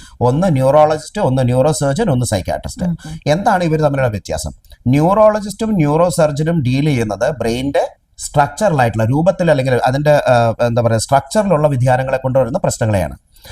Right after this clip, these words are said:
Speaker 1: സൈക്യാട്രിസ്റ്റ് ഡീൽ ചെയ്യുന്നത് ബ്രെയിനിന്റെ, തലച്ചോറിന്റെ പ്രവർത്തനങ്ങളിലുള്ള വ്യതിയാനങ്ങളെ ചികിത്സിക്കുന്നതാണ്.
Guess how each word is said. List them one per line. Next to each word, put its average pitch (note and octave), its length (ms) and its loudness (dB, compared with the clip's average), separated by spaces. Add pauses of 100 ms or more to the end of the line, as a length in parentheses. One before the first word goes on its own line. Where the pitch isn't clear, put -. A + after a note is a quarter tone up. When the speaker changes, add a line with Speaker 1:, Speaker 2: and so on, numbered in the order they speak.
(180)
Speaker 1:
സൈക്യാട്രിസ്റ്റ് G#3+ 680 0
ഡീൽ D#3 200 0
ചെയ്യുന്നത് B2+ 320 2
ബ്രെയിനിന്റെ, C#3+ 580 0
തലച്ചോറിന്റെ D3+ 440 0
പ്രവർത്തനങ്ങളിലുള്ള E3 960 0
വ്യതിയാനങ്ങളെ A#2+ 520 0 (180)
ചികിത്സിക്കുന്നതാണ്. F2+ 580 -4